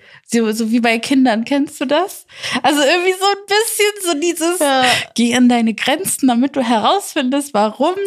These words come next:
Speaker 1: das vielleicht nicht so gut
Speaker 2: Ja,
Speaker 1: ist.“
Speaker 2: knall vielleicht fünfmal gegen
Speaker 1: Ja,
Speaker 2: jemanden,
Speaker 1: genau.
Speaker 2: bis du checkst, dass es weh tut und es nicht mehr machst.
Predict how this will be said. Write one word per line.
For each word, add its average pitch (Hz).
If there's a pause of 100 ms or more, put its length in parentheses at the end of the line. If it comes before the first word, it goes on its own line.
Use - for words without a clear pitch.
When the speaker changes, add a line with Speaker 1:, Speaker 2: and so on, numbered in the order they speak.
Speaker 1:
das 330
vielleicht 269
nicht 339
so 233
gut 196
Speaker 2:
Ja, 330
Speaker 1:
ist.“ -
Speaker 2:
knall 311
vielleicht 311
fünfmal 320
gegen 220
Speaker 1:
Ja, 320
Speaker 2:
jemanden, 349
Speaker 1:
genau. 302
Speaker 2:
bis 277
du -
checkst, 285
dass 392
es 392
weh 349
tut 330
und 330
es 359
nicht 330
mehr 285 (180)
machst. -